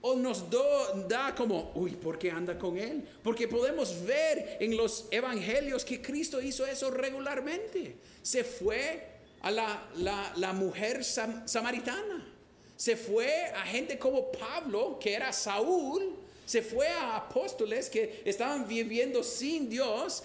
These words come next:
Se fue a quién más? A David, a Abraham, a Moisés, a Isaac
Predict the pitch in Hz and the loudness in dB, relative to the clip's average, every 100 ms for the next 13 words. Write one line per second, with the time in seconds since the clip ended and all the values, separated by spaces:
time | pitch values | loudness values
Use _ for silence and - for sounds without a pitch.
0 | - - 233 233 277 330 320 - 285 311 | -6 0 0 2 0 0 -2 -2 -2 -2
1 | 320 359 294 - - - - - - - | -4 -6 -8 -8 -8 -10 -16 -20 -20 -12
2 | 147 147 143 131 147 117 - - - - | -6 -4 -2 -2 -2 -2 -6 -16 -20 -16
3 | - 151 143 147 143 151 143 113 95 - | -6 -4 -2 -2 -2 -4 -4 -6 -10 -16
4 | - - - 160 160 170 156 147 - 170 | -20 -16 -6 -4 -4 -4 -2 0 0 0
5 | 151 131 - - - - - 151 151 - | 0 -2 -4 -6 -10 -16 -6 -4 -2 0
6 | 180 156 160 - | 0 -2 -6 -12